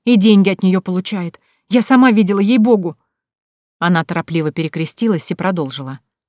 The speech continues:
«Один раз всего видела», уточнила камеристка. «И про то, что вы драгоценности продали, думаю, мадам Трюфе знает. Тут я, конечно, сама не слыхала, но ведь вы от Фанни и не скрывали».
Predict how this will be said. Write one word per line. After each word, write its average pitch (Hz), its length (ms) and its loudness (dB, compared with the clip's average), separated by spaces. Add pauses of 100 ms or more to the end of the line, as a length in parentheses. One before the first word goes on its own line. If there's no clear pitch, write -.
(960)
«Один 247 260 4
раз 220 200 0
всего 175 300 -6
видела», 160 420 -8 (480)
уточнила 147 520 -6
камеристка. 151 640 -8 (840)
«И 214 100 -2
про 220 180 -4
то, 233 120 0
что 220 160 -2
вы 214 100 2
драгоценности 202 760 0
продали, 180 580 -6
думаю, 190 340 0
мадам 190 340 0
Трюфе 196 320 -6
знает. 165 440 -6 (720)
Тут 240 160 0
я, 226 160 0
конечно, 226 440 0
сама 240 300 2
не 208 80 4
слыхала, 226 540 0 (380)
но 190 80 -2
ведь 185 200 -4
вы 196 100 -6
от 196 100 -8
Фанни 208 400 2
и - 20 4
не 214 120 4
скрывали». 220 600 -6